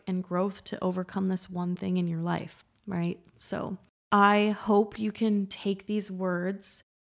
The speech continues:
and have the courage to go deeper, because whatever you'll find, you can grow through, you can overcome,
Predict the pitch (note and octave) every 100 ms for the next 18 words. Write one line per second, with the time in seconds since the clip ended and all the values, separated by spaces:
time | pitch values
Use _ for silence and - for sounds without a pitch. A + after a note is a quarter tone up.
0 | _ G3 G3 F#3+ F3+ F3 G3 - F#3+ F3+
1 | F3+ F#3 - - - - G3+ G3 F3+ F3+
2 | G3 F3+ F3+ F3+ F3 F3+ A3 B3 _ _
3 | _ G3+ F#3+ G#3+ F#3+ G3 F#3+ F#3+ G#3 G#3+
4 | G#3 G3 - F#3+ F#3 F3+ F#3 G3+ G#3 -
5 | _ G3 F#3+ - F#3+ F#3 F#3 F#3 - F#3+
6 | F#3+ G3 G3 F#3 F#3+ F#3+ F#3+ F#3 F#3 F#3
7 | - F3+ F3+ G3